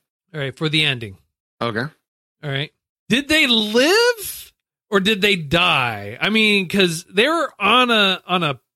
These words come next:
Speaker 1: planet with gravity, obviously, right? Okay?
Speaker 2: Maybe.
Speaker 1: So they were
Speaker 2: Possibly.
Speaker 1: blasting through at ungodly speeds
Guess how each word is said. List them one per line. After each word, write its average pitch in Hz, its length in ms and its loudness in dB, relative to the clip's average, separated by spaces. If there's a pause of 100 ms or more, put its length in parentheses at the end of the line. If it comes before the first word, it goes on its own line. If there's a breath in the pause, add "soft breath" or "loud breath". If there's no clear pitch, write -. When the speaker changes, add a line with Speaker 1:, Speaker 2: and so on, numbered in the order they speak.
Speaker 1:
planet 185 600 0
with 151 300 -8
gravity, 147 760 -2 (240)
obviously, 139 920 -4
right? 233 520 -2 (380)
Okay? 208 440 2
Speaker 2:
Maybe. 180 440 -2 (440)
Speaker 1:
So 196 280 2
they 214 160 4
were 202 160 4
Speaker 2:
Possibly. 185 200 0
Speaker 1:
blasting 247 680 0
through 240 720 2 (640)
at 202 300 0
ungodly 262 1300 0
speeds 214 1040 0